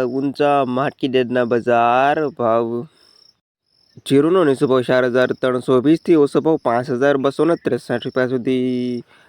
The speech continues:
વરિયાળી આઠસો એકાણુંથી ત્રણ હજાર પાંચસો ને ત્રીસ રૂપિયા સુધી. ઈસબ ગુલાબ ચોવીસો રૂપિયાથી સત્યાવીસો ને પચીસ રૂપિયા સુધી. સરસવ તેરસો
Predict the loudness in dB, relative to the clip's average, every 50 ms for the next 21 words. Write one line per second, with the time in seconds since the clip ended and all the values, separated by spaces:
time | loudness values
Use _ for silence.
0 | _ -10 -4 -2 0 0 0 2 2 2 4 4 4 2 2 2 0 -2 -2 -4
1 | -2 0 0 2 2 2 2 2 2 0 0 0 -2 -2 -2 -4 -4 -2 -2 -4
2 | -4 -4 -2 0 0 0 0 0 -2 -2 -2 -2 -2 -2 -2 -2 -2 -4 -4 -4
3 | -4 -4 -2 -4 -2 -2 -2 -4 -4 -6 -8 -6 -4 -4 -4 -4 -4 -6 -6 -8
4 | -10 -14 _ _ _ _ _ _ _ _ -10 -10 -6 -2 -2 -2 0 0 0 0
5 | 0 0 0 0 2 2 2 2 2 2 2 2 2 0 0 0 0 -2 -2 -6
6 | -8 -2 0 0 2 2 0 0 0 0 0 0 -2 -6 -6 -4 -4 -4 -2 -2
7 | -2 -2 -2 -2 -4 -4 -4 -4 -2 -2 -2 -4 -4 -4 -6 -6 -8 -12 -14 _
8 | _ _ _ _ _ _ _ -2 0 2 2 2 2 2 2 0 0 0 0 0
9 | 0 0 -2 0